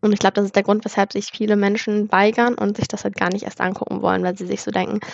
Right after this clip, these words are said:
verdammt, dann weiß ich, was abgeht und dann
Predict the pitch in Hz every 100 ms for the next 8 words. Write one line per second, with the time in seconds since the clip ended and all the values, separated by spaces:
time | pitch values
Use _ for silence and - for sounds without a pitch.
0 | - - - _ 214 202 185 - 180 180
1 | 175 175 - 196 180 185 - - 214 214
2 | - 202 - 165 185 202